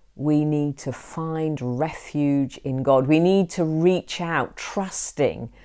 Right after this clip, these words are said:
that behind the scenes, He is still in control. He is still Lord of the nations, Lord of creation.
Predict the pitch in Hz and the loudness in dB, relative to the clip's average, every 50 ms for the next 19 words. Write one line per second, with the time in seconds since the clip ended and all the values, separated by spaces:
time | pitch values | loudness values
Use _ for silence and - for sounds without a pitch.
0 | - - - - - - - - 175 - - 156 190 196 170 - - 208 208 214 | -20 -20 -20 -20 -20 -14 0 4 4 6 6 6 6 4 4 2 2 2 4 6
1 | 214 220 214 202 202 202 - - - 208 208 185 147 131 120 117 - - - - | 8 8 8 8 6 6 4 4 4 4 4 6 4 2 0 -2 -4 -8 -6 0
2 | - 202 202 202 196 - - 156 147 - - - 170 165 160 160 160 160 170 156 | 4 6 6 6 4 2 2 0 -2 -2 -2 0 2 2 4 2 0 0 -2 -4
3 | 139 - - 160 151 143 131 110 139 156 180 196 196 196 190 - - 147 143 135 | -4 2 6 6 6 6 6 2 0 2 2 4 4 4 2 2 2 0 0 0
4 | - - - - - 175 170 165 165 165 165 160 160 - - - - - - - | -2 -8 -12 -4 2 6 6 8 8 8 6 4 0 -4 -12 -20 -20 -20 -20 -12
5 | - - 151 160 170 165 165 160 156 156 160 160 156 156 - - - _ - - | -4 2 6 8 8 10 10 10 10 10 10 8 6 4 0 -6 -16 _ -20 -20
6 | - _ _ _ _ - 143 139 120 123 160 156 160 180 196 180 - - - 156 | -20 _ _ _ _ -8 -6 -4 0 2 2 4 6 6 6 6 4 2 2 2
7 | 135 123 123 120 120 - 135 135 135 143 156 156 151 147 147 147 143 123 - - | 2 2 0 -2 -2 0 2 2 4 6 8 8 8 8 8 6 4 2 -2 -10
8 | - - - - - - - 127 - - - - 139 131 131 131 131 139 - - | -18 -20 -20 -20 -8 -6 -4 -4 -4 -6 -2 0 2 4 4 4 2 0 -2 -6
9 | - 120 117 - - - | -6 -6 -6 -6 -8 -12